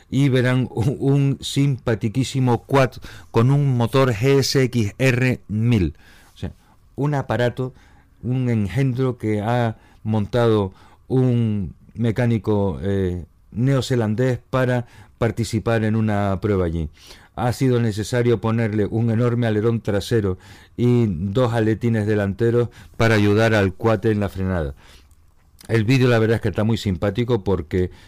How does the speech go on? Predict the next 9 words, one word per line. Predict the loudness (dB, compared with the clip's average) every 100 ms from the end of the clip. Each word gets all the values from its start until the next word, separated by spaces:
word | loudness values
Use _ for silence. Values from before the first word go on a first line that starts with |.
| -16
se | -4 -2
nota | 0 0 -2
que | 0 0 0 -4 -8 -20 -20 -4
el | 0 0
aparatito | 0 0 0 0 0 -2 -4 -12 -12
tiene | -2 2 2 2 0 -4 -8 -20 _ -4
una | 0 0 0 0 -2 -4 -6
potencia | -4 -2 0 0 -2
endemoniada | 0 0 0 0 0 0